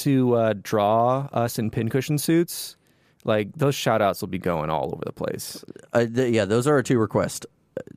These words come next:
Speaker 2: Alex and I in pincushion suits and a, uh, uh, a flood form, uh, riding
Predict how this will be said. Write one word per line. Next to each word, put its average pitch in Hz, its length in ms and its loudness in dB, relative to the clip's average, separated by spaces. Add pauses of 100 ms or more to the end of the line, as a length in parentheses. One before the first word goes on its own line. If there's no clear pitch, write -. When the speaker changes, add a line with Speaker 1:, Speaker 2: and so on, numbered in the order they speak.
(180)
Speaker 2:
Alex 120 300 4
and 147 100 2
I 127 100 4
in 120 120 2
pincushion 147 500 0
suits 160 380 0
and 104 420 2 (100)
a, 101 360 2 (560)
uh, 95 460 4 (200)
uh, 98 280 4 (360)
a 98 140 2
flood 131 340 0
form, 110 680 2 (400)
uh, 98 200 4
riding 104 600 2